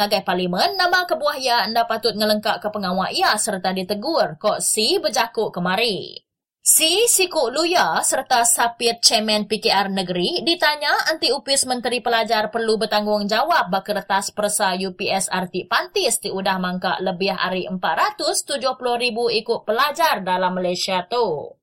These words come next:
Kemari, Sindiket Persa Malaysia ngesah ke bala pelajar U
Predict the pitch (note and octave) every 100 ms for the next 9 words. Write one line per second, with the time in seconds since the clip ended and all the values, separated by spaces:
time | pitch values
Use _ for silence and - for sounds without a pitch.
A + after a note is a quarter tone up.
0 | _ - D#4+ E4+ D#4 F#4 - - E4+ D4+
1 | C#4 C4+ C4+ B3 A#3+ B3+ A3 G#3+ - -
2 | D4+ E3+ G#3 A3 A#3+ - A#3+ A#3 - A3
3 | G#3 A3 A3 G#3+ G#3+ G#3+ G#3+ G#3 G3+ G3+
4 | A3